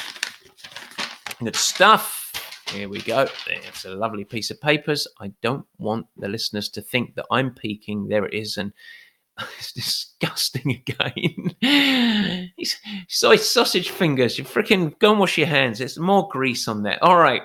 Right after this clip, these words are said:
At least I can read it this time. Thank you, Barry. And Barry, thank you for your service.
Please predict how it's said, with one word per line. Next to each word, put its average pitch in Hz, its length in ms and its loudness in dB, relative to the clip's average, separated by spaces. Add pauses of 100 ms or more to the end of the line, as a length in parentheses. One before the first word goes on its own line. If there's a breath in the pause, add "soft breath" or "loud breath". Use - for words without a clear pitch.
(120)
At 131 120 4
least 202 240 4
I 180 40 4
can 131 220 0
read 120 240 0
it - 160 -6
this - 180 -6
time. 98 280 -2
Thank 170 320 2
you, 131 80 0
Barry. 110 360 4
And 135 160 -2
Barry, 143 300 2
thank 143 280 -8
you 135 60 -10
for - 120 -12
your 107 180 -4
service. - 840 -6